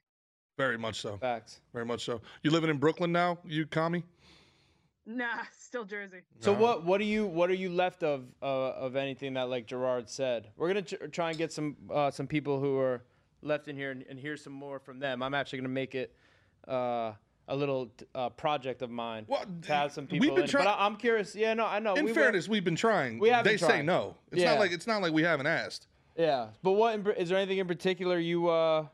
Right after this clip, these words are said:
Speaker 1: She's clearly pro, uh, child trafficking.
Speaker 2: Clearly.
Speaker 1: Clearly.
Speaker 3: Oh yeah, of course. First, first thing on my list. No, I'm just kidding.
Speaker 1: Do you, do you believe it's
Speaker 3: Uh,
Speaker 1: happening or no? Do you, do you believe, like, the adrenochrome is being harvested?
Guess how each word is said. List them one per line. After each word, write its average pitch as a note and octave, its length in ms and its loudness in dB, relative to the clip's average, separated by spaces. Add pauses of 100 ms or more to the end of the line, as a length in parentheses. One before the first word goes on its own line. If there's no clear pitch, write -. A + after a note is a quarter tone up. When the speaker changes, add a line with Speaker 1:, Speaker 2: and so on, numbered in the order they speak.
(140)
Speaker 1:
She's - 160 -8
clearly A3+ 340 4
pro, D#3+ 560 4 (640)
uh, C3+ 160 2
child C3 300 0
trafficking. G#2+ 480 -8 (440)
Speaker 2:
Clearly. B2+ 440 0
Speaker 1:
Clearly. B2 320 0
Speaker 3:
Oh - 160 -2
yeah, B3 280 -6
of G#3+ 120 -20
course. G#3 440 -10
First, - 400 -10
first - 240 -10
thing A#3+ 200 -14
on A3 100 -14
my G3 100 -14
list. F3 340 -18
No, F#3 40 -16
I'm E3+ 240 -14
just F#3 180 -20
kidding. D#3+ 200 -18 (180)
Speaker 1:
Do G#3+ 80 0
you, G#3+ 80 0
do F#3 140 0
you A3+ 60 2
believe G#3+ 260 4
it's - 100 0
Speaker 3:
Uh, - 40 2
Speaker 1:
happening A3+ 420 2
or E3 60 4
no? C#3 200 -2 (360)
Do F3 80 0
you, F3+ 60 0
do D#3+ 100 -4
you F#3 80 0
believe, F3 420 2
like, D#3+ 180 4
the D3+ 180 2
adrenochrome E3 800 2
is C#3+ 80 0
being D3 240 2
harvested? D#3 540 0